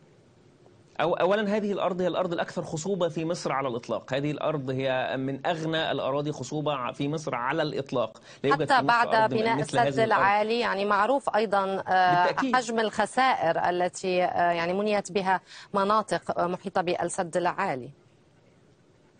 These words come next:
Speaker 1: صحيح، لكن تظل هذه الأرض هي الأر-، الأرض الأكثر خصوبة، أيضًا تظل هذه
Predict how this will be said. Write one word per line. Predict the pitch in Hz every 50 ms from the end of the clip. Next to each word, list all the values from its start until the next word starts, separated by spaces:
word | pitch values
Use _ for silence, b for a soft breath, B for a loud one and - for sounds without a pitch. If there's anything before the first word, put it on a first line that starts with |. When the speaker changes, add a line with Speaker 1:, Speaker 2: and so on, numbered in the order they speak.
| _ _ _ _ - b b b b
Speaker 1:
صحيح، | - 156 151 196 175 143
لكن | 147 151 156 151
تظل | 165 151 165 190 180 156
هذه | 156 165 165 165 156 147
الأرض | 139 - 117 147 160 143 131
هي | 139 - 131 135 139 131 120 117
الأر-، | 95 - 123 127 127 -
الأرض | 120 123 - 143 143
الأكثر | 143 131 151 - - -
خصوبة، | 147 143 127 147 147 147 156 165 - -
أيضًا | 175 175 160 165 160 160
تظل | 151 143 131 131 147 156 156 151 147
هذه | - 131 139 151 147 151 147 143 143